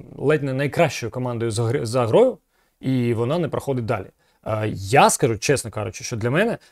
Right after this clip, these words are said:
філософія Іспанії і Німеччини, вона дуже, ну, вона дуже схожа, це якби апологети то-, такого,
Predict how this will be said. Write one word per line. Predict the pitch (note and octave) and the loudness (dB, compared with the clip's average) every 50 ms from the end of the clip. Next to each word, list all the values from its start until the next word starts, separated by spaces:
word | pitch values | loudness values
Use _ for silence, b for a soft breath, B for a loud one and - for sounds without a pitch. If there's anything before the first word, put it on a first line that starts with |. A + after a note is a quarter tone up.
| b | b
філософія | - C#3 C#3 - - D3+ - C#3+ | 2 2 4 6 4 4 4 0
Іспанії | C3 - - C3+ B2 A#2+ | -2 0 0 0 0 0
і | A#2 | -2
Німеччини, | A#2+ C#3 G3+ A3 - - A#2+ G#2+ | -2 -2 -2 -2 -4 -4 -6 -4
вона | G#2 B2 C#3 D3+ | -2 0 0 0
дуже, | B2 B2+ - | 0 0 0
ну, | - D3+ D3+ | 2 0 0
вона | B2 G#2+ B2 B2+ | 0 0 -2 -2
дуже | A2 A#2 A#2 | 0 0 -2
схожа, | - - - A3 C4 B3 A3 | -2 2 4 4 4 4 0
це | C#3+ - - C3 B2+ B2 A#2 | -2 0 2 4 4 4 2
якби | A#2 A#2 G#2+ G#2+ A2 A2+ A#2 A2 A2+ - - | 2 0 -2 -2 0 0 0 0 -2 -6 -6
апологети | - C#3 - C#3+ C3 C3 C3+ E3+ F3 - B2+ A2+ b b b b b | -8 -4 -2 0 0 2 2 2 2 0 -2 -6 b b b b b
то-, | - A#2+ G#2 _ - | -8 -8 -8 _ -10
такого, | - A#2 - C3+ A2 A2 - | -6 2 2 4 4 2 -2